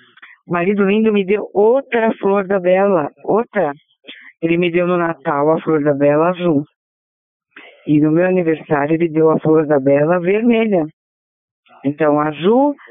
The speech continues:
é companheirismo, é fidelidade. E a vermelha é paixão.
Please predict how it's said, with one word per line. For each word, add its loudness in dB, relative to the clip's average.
é -4
companheirismo, 0
é 0
fidelidade. -2
E 4
a 6
vermelha 2
é -2
paixão. -2